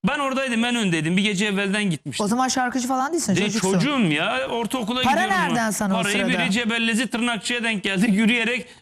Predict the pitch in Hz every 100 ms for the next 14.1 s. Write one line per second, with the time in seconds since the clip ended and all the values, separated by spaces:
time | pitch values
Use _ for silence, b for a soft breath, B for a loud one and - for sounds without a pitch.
0 | - 202 220 240 254 208 190 165 480 480
1 | 453 370 302 269 247 240 269 269 233 214
2 | 214 208 190 185 - 208 165 208 196 190
3 | 196 175 - 175 180 170 175 - _ _
4 | 127 147 139 139 - _ 143 147 131 165
5 | 180 151 180 170 170 127 120 123 156 -
6 | 226 233 254 269 277 262 294 254 - 277
7 | 277 254 196 208 226 226 196 - 170 190
8 | 180 196 190 160 160 170 185 170 180 175
9 | 160 151 160 196 - - 180 180 165 156
10 | 160 160 226 165 156 - 180 - 311 269
11 | 165 214 - 247 247 247 214 151 - 220
12 | 214 185 208 247 - 202 214 180 214 220
13 | 196 208 208 208 220 190 185 160 151 151
14 | 196